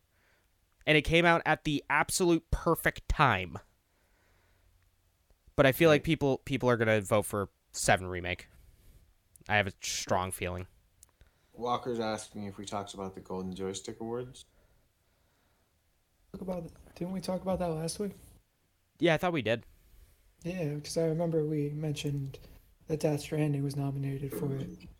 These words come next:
Speaker 1: Yeah,
Speaker 2: Hmm.
Speaker 1: and we were like,
Speaker 3: We
Speaker 1: "That's weird."
Speaker 3: We were like, "Why is that?" I'm like, "Well, it was the P C version, I guess."
Speaker 1: Yeah.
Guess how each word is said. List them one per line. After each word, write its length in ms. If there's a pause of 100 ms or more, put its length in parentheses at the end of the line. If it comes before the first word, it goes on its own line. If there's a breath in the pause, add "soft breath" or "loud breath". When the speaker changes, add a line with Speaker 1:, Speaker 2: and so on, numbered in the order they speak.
(180)
Speaker 1:
Yeah, 300
Speaker 2:
Hmm. 40 (180)
Speaker 1:
and 160
we 60
were 80
like, 180
Speaker 3:
We 80
Speaker 1:
"That's 320
weird." 220 (240)
Speaker 3:
We 100
were 120
like, 160
"Why 120
is 120
that?" 320
I'm 100
like, 640
"Well, 420
it 100
was 140
the 80
P 140
C 180
version, 280
I 60
guess." 300 (160)
Speaker 1:
Yeah. 160